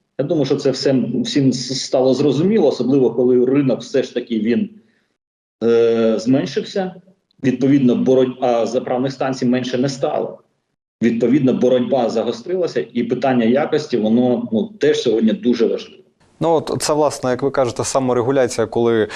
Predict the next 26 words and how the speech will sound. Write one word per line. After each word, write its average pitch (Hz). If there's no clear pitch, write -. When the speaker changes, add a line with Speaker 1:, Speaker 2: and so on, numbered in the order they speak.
Speaker 2:
покупець 143
обирає, 151
так, 131
е, 107
голосує 110
своїм 117
гаманцем. 170
Е, 120
ми 160
вже 196
влітку 196
з 151
вами 180
про 170
це -
говорили, 185
і 165
тоді 147
говорили 156
за 127
перевірки, 143
так, 117
перевірки 123
якості. 165
Тоді, 135
е, 147